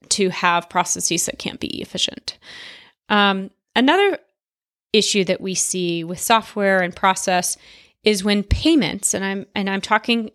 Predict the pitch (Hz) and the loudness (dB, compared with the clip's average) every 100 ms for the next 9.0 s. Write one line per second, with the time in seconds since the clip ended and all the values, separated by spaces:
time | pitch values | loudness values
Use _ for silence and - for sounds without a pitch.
0 | - 208 185 - 262 269 269 254 247 - | -2 0 0 0 0 2 2 0 -2 -6
1 | 202 196 240 247 - - 185 175 165 - | -6 -2 -2 -2 -6 -8 -6 -6 -6 -6
2 | - - - _ 220 208 208 214 262 277 | -8 -14 -20 _ 2 2 2 2 2 -2
3 | _ - 254 202 - 202 - - 196 190 | _ -4 0 0 -2 -4 -4 -8 -8 -4
4 | - 190 - 185 180 175 - _ _ _ | -4 -4 -4 -4 -2 -4 -8 _ _ _
5 | _ _ _ - 190 175 160 - - - | _ _ _ 0 2 2 -2 -6 -10 -12
6 | 185 _ - - - - - 226 220 226 | -14 _ -20 -20 -20 -6 2 2 4 2
7 | 214 214 294 359 - 214 180 - 196 180 | 2 0 0 0 0 -2 -2 -2 2 2
8 | 180 214 - 240 202 190 180 180 165 | 2 -2 -2 -4 -4 -4 -4 -4 -6